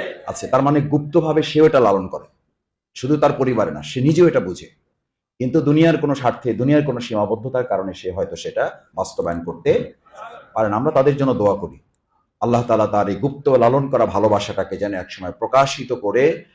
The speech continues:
ময়দানে ভূমিকা পালন করার তৌফিক দান করেন। এই যে সাহায্য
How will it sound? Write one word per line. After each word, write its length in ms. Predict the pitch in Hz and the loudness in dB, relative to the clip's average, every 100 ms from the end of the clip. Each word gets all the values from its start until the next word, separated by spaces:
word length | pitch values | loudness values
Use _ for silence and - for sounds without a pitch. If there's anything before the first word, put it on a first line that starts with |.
| _ _ | _ _
ময়দানে 360 | 104 135 151 151 | 0 2 2 0
ভূমিকা 260 | 120 123 | -2 -4
পালন 240 | 113 101 101 | -2 -2 -2
করার 180 | 98 92 | -2 -2
তৌফিক 340 | 87 92 80 | -4 -6 -10
দান 160 | - - | -12 -14
করেন। 220 | - - - - - - - - - - - _ _ _ _ _ _ _ _ _ _ _ _ _ - - | -14 -12 -10 -8 -8 -6 -6 -6 -8 -14 -20 _ _ _ _ _ _ _ _ _ _ _ _ _ -8 0
এই 140 | 165 | 4
যে 100 | 170 | 4
সাহায্য 760 | 165 143 165 170 165 160 151 | 2 0 -2 2 2 2 0